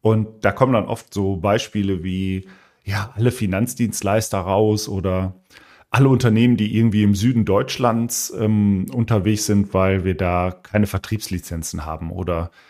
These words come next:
ja, einfach Ähnliches. Also sehr allgemeine Sachen.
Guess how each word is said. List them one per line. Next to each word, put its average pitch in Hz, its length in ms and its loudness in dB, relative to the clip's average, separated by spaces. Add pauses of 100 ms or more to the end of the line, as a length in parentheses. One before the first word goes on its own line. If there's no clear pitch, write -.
(160)
ja, 113 280 0
einfach 101 420 0
Ähnliches. 104 480 -2
Also 95 220 -4
sehr 98 640 0 (280)
allgemeine 90 640 2
Sachen. - 360 -6